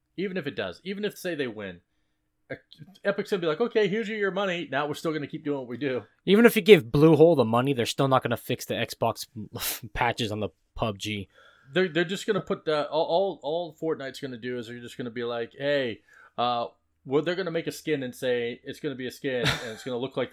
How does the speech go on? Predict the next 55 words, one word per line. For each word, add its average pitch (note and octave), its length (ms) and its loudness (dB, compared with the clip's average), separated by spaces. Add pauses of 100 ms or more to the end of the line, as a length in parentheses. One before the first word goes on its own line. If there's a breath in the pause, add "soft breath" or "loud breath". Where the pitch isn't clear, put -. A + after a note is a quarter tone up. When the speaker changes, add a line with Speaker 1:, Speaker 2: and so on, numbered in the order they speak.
Speaker 1:
one B2+ 140 -2
of A#2 80 -4
the A2+ 100 -6
character B2 420 -2
with A#2+ 120 -8
the - 80 -8
full B2 340 -4
armor C3+ 320 -4
Speaker 2:
The D#3+ 100 8
Speaker 1:
from - 60 0
Speaker 2:
full, D#3+ 280 12
Speaker 1:
pub C#3+ 40 4
G." - 60 -4
Speaker 2:
don't, D3+ 240 8
yeah, C#3+ 180 2
it'll C3+ 140 2
be C#3+ 160 2
the, B2 360 -2
Speaker 1:
Yeah. D#3 180 4
Speaker 2:
it'll A2+ 60 0
be D3 80 4
the B2+ 120 2
white D3 240 2
shirt D#3 260 -2
with C#3 80 -10
the B2+ 60 -2
black C3 340 -2
tie B2+ 240 0
with A#2+ 140 -8
the A2 60 -6
level A#2 260 -4
Speaker 1:
With F3 120 -2
the B2 60 0
Speaker 2:
three A#2 60 -2
Speaker 1:
black D#3+ 220 6
Speaker 2:
helmet. - 40 -4
Speaker 1:
tie, D#3 220 4
with C#3+ 80 -2
the D3 80 2
level D3+ 180 4
three D#3 200 0
helmet. C3+ 260 0
Speaker 2:
Yeah. C#3 80 -2
Speaker 1:
They're A#2+ 80 -2
gonna D#3+ 120 -4
come D3 140 -8
out D3+ 160 0
with F3+ 120 -4
the F3+ 80 -6
character C#3+ 340 0
that B2+ 80 -4
looks C3 160 -10
just D#3+ 180 -8
like F3+ 200 -6
that, C3+ 300 0